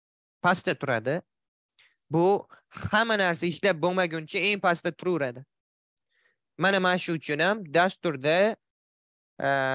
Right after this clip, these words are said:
nima ishlaydi? Hamma, globaldagi hamma narsa ishlaydi. Chunki eng pastda bu hammasini ushlab turadi bu. Chain'ni eng tepasida turgan narsa bu. Nima bo'ladi endi?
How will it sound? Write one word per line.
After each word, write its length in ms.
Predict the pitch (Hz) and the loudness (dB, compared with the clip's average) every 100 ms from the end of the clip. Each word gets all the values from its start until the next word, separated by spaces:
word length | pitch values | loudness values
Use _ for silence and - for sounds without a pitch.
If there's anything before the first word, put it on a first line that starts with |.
| 131 131 - | -2 -4 -6
nima 240 | 170 180 | -4 -2
ishlaydi? 640 | 165 - 156 151 214 226 - _ - | -2 -4 -4 -2 -2 -2 -12 _ -4
Hamma, 380 | 220 196 156 107 | -2 0 -2 -2
globaldagi 600 | 175 190 185 175 160 165 | 0 2 2 0 0 0
hamma 220 | 220 220 | -4 -4
narsa 220 | 175 156 | -4 -6
ishlaydi. 360 | 180 - 127 - - _ _ _ _ | -10 -10 -12 -12 -18 _ _ _ _
Chunki 340 | - 147 190 208 196 | -2 4 6 8 6
eng 100 | 190 | 6
pastda 500 | 180 151 - 196 190 | 4 4 6 6 8
bu 120 | 175 - - | 4 2 2
hammasini 340 | 190 190 180 | 4 4 2
ushlab 220 | 165 170 - | 2 0 2
turadi 260 | 135 120 120 | 0 0 -6
bu. 140 | 123 _ _ _ _ _ _ _ _ _ - - _ - | -14 _ _ _ _ _ _ _ _ _ -20 -20 _ 0
Chain'ni 440 | 220 202 180 165 | 2 4 4 2
eng 220 | 196 202 | 2 2
tepasida 420 | 190 180 170 165 156 | 0 2 2 0 -4
turgan 280 | 160 156 | -2 0
narsa 320 | 143 123 131 117 | -2 -4 -6 -10
bu. 120 | 117 _ _ _ - | -16 _ _ _ 0
Nima 140 | 208 | 4
bo'ladi 280 | 196 160 135 | 6 4 2
endi? 200 | 123 120 | 0 -4